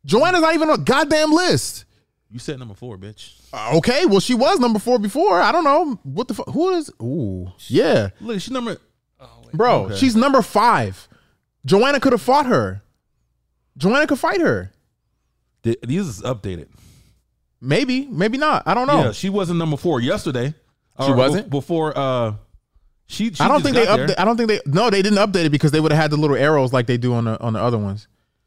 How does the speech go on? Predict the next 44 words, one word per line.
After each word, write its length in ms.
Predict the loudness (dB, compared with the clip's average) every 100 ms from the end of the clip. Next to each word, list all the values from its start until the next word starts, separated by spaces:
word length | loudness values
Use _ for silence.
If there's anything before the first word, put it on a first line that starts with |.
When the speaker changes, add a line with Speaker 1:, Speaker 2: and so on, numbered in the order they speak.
| _ -10
Speaker 1:
You 60 |
see 100 | -2
how 140 | 0 0
the 120 | 0
arrows 300 | 0 0 0
say 240 | 0 0 0
where, 280 | -2 -2
where 140 | 0 0
they 120 | 0
moved 260 | -2 -4 -6
up 160 | -6
or 60 | -4
down? 320 | -4 -4 -2
They 120 | -2
haven't 260 | 0 -2 -4
changed 240 | -4 -4
it 40 | -4
Speaker 2:
Damn. 80 |
Speaker 1:
yet. 160 | -8 -12 -18 _ _ _ _ _ _ _ _
I 80 | -4
think 140 | 0
they 80 | 0
do 120 | 2
it 60 | 2
on 80 | 2
Tuesdays, 440 | 2 0 0 0
right? 260 | 0 -2 -4 -12
Speaker 2:
Mm, 600 | -10 -8 -8 -8 -10 -12 _ _ _ _ -16
she 220 | -10 -10
can 200 | -10 -10
fight. 480 | -8 -6 -6 -8 -12 -20 _ _ _ _ _ _ _ _ _ _
I, 160 | -12 -12 -12
well, 260 | -8 -8 -8
Carla 340 | -6 -6 -6 -8
is 100 | -8
already 240 | -8 -10
fighting, 360 | -12 -10 -10 -10
uh, 460 | -14 -14 -12 -12 -14 -16
Speaker 1:
Yeah, 280 | -12 -10 -10
she's 220 | -12 -14
fighting 260 | -10 -10 -10
Rose. 460 | -10 -12 -14 -18 -14
Speaker 2:
Rose 360 | -10 -8 -8
already. 480 | -8 -8 -8 -8 -10